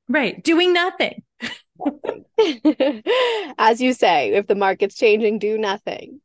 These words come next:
Speaker 2: You
Speaker 1: Right.
Speaker 2: know, like, you just literally don't have to look at it ever. You just do nothing. So
Speaker 1: I looked
Speaker 2: great.
Speaker 1: at my, this was a, maybe about a month ago, so it's maybe different, but I looked at my, all my investment portfolio across, like, the different accounts that I have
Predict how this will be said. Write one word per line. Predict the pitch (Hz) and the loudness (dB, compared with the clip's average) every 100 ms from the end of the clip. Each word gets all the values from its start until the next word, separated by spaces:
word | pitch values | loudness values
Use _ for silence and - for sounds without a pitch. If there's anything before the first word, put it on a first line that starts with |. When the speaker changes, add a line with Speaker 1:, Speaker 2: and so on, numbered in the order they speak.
| - | -10
Speaker 2:
You | 254 | -2
Speaker 1:
Right. | - | 0
Speaker 2:
know, | 160 170 | 2 2
like, | 214 196 214 | 2 0 0
you | 202 | 0
just | 196 | 0
literally | 202 196 196 185 | 0 0 2 0
don't | 175 165 | -2 -4
have | 180 175 | -6 -8
to | 190 - | -10 -4
look | 277 | -2
at | 277 262 | 0 0
it | 262 | 0
ever. | 254 | -2
You | 214 | -6
just | 220 254 | -10 -8
do | 254 247 | -10 -8
nothing. | 277 - - - - - _ _ _ _ - | -12 -10 -12 -12 -18 -20 _ _ _ _ -4
So | 254 | -2
Speaker 1:
I | |
looked | 269 262 294 | 0 -2 -2
Speaker 2:
great. | 370 | 0
Speaker 1:
at | 277 | 2
my, | 262 240 226 - | 2 0 -2 -4
this | 220 214 262 | -8 -6 -6
was | 311 247 | -4 -6
a, | - _ - | -8 _ -6
maybe | 214 202 | -4 -2
about | 190 180 | -2 -2
a | |
month | 175 190 | -2 -4
ago, | 233 | -4
so | 247 185 | -6 -8
it's | 190 | -8
maybe | 185 170 | -8 -6
different, | 170 170 170 247 247 | -6 -6 -2 -4 -2
but | 202 | -4
I | 196 | -4
looked | 190 226 269 | -6 -6 -6
at | 214 | -4
my, | 208 180 180 175 - - _ _ | -4 -4 -6 -8 -16 -20 _ _
all | 214 220 | -2 0
my | 226 214 | 2 0
investment | 202 190 185 - | 0 -2 -4 -8
portfolio | 202 - 196 175 180 190 208 220 220 | -8 -8 -2 0 0 0 0 -2 -4
across, | 190 - 180 170 - | -10 -6 -8 -6 -6
like, | 190 170 - - | -4 -4 -6 -16
the | 196 | -12
different | 185 185 190 - | -10 -6 -6 -6
accounts | 185 185 175 - | -8 -8 -8 -8
that | 254 | -6
I | 269 | -6
have | 262 294 302 | -4 -4 -4